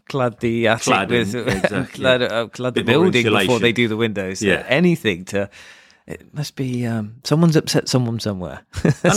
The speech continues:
Speaker 1: what I'm
Speaker 2: think,
Speaker 1: thinking.
Speaker 2: yeah, and I agree. I think obviously the government can't support every industry.
Speaker 1: No.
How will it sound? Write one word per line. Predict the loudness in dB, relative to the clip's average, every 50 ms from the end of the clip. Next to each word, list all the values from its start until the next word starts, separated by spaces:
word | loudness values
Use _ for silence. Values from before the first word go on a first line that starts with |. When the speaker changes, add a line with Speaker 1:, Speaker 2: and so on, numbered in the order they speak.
| 2 2
Speaker 1:
what | 2
I'm | 2 0 2
Speaker 2:
think, | 0 0 -2 -2
Speaker 1:
thinking. | -4 -6 -6 -4
Speaker 2:
yeah, | -2 0 2 2 2 2 2
and | 2 2
I | 2 2
agree. | 0 -2 0 0 0 0
I | 0 -2
think | -2 -2 -4 -4 -4 _ _ _ _ _ _ _ _ _ _ _ _ _ _ _ _ _ _ _ _ _ _ _ _ _ _ _ _ -20 -20 _ _ _ -14
obviously | -10 -8 -6 -4 -4 -4 -4 -4 -6
the | -6 -6
government | -2 2 2 2 2 0 -4 -4 -2
can't | 0 0 0 0 -4
support | -8 -8 -6 -6 -6 -4 -2 -2
every | -2 0 0 0 -2 -2
industry. | -4 -8 -10 -12 -10 -6 -4 -4 -2
Speaker 1:
No. | -2 -4 -6 -8